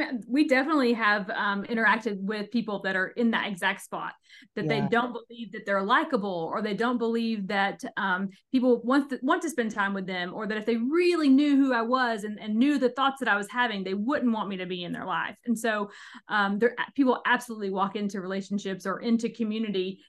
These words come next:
Speaker 1: you know, with, with a, a, a caution, and, um, they, they just don't want to let anybody in.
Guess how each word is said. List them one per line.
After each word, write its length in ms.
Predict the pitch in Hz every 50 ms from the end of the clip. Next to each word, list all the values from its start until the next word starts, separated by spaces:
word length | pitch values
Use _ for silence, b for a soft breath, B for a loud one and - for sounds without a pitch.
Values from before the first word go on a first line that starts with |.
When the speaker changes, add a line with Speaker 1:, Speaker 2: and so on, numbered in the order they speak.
| _ -
Speaker 1:
you 80 | 214
know, 100 | 208 208
with, 280 | 196 202 208 202 175 175 - _ _ _ _ _
with 160 | - 226 190 220
a, 260 | 214 208 214 214 208 - - -
a, 300 | 175 202 202 202 196 165 - -
a 60 | 240
caution, 800 | 240 - - - - 208 220 196 - - 220 180 170 170 202 208 B B B B -
and, 320 | 208 208 214 208 208 202 -
um, 260 | - 208 196 190 202 180
they, 200 | 226 202 196 208 -
they 120 | 202 208
just 200 | 196 226 220 -
don't 180 | 220 196 175 185
want 180 | 196 208 208
to 60 | - 196
let 160 | 196 202 196
anybody 440 | 202 202 190 202 202 208 196 175 165
in. 340 | 220 262 - - - -